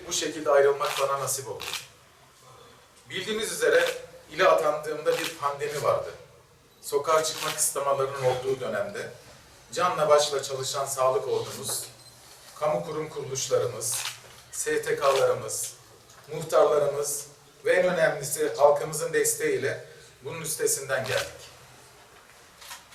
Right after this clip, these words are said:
Hiçbir zaman yaptığım hizmeti, getirdiğim kaynakları basına verip ön plana çıkmadım. Yerimi, haddimi bildim. Kimseyle yarışa girmedim.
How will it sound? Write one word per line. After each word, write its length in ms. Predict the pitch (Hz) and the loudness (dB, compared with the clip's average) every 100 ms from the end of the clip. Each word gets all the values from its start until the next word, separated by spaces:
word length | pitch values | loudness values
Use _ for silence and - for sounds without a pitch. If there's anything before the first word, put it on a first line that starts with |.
| - - - - | -20 -20 -16 -6
Hiçbir 300 | 175 - 233 | -2 0 0
zaman 460 | 208 180 190 190 - - - - - - - - 117 | 2 4 4 2 -2 -16 -20 -20 -20 -20 -20 -6 6
yaptığım 420 | 156 - 190 175 | 6 6 2 -2
hizmeti, 600 | 160 156 156 165 165 - - - | -4 -6 -6 -6 -6 -6 -12 -10
getirdiğim 600 | 147 151 170 156 170 165 | -4 -4 -4 -6 -6 -4
kaynakları 640 | 156 151 147 - 147 165 - - - - | 2 4 4 2 2 4 2 -2 -8 2
basına 380 | 147 - 160 - | 4 4 2 4
verip 180 | 147 139 | 4 0
ön 160 | 147 147 | -6 -8
plana 320 | 143 143 131 | -8 -6 -6
çıkmadım. 440 | - - - - - - - - - - - - - - - - - - - - - - - - 127 | -6 -8 -10 -10 -16 -20 -20 -20 -20 -20 -20 -20 -20 -20 -20 -20 -20 -20 -20 -20 -20 -20 -20 -20 -8
Yerimi, 500 | 156 170 175 185 180 - | -2 0 2 0 0 4
haddimi 440 | 151 151 233 160 | 4 4 0 -8
bildim. 300 | 143 - 135 - - - - - - - - - | -10 -10 -10 -12 -16 -20 -20 -20 -20 -20 -20 -10
Kimseyle 480 | 185 180 160 151 160 | -6 -2 2 2 4
yarışa 360 | 143 139 156 | 4 2 0
girmedim. 460 | 143 151 127 - | -4 -6 -8 -8